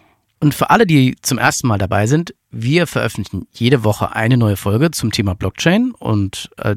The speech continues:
jeweils aus einem anderen Winkel betrachtet, was wir glauben, was die Blockchain an sich und auch Non-Fungible Tokens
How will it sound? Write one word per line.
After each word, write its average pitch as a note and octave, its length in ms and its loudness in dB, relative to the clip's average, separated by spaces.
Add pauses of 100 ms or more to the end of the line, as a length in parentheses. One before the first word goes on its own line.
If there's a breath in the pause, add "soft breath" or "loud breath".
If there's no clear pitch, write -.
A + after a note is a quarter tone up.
(120)
jeweils A2 460 0
aus - 160 -4
einem G#2+ 180 -2
anderen G#2 300 0
Winkel A2+ 220 -2
betrachtet, A2 540 -4 (380 loud breath)
was - 160 -2
wir F3 160 4
glauben, C#3+ 460 4
was - 320 -2
die A2+ 140 -4
Blockchain B2+ 680 2
an G#2 140 -2
sich E3+ 420 0 (160)
und G3+ 260 2
auch C3+ 280 4
Non-Fungible C#3 760 2
Tokens A2 540 0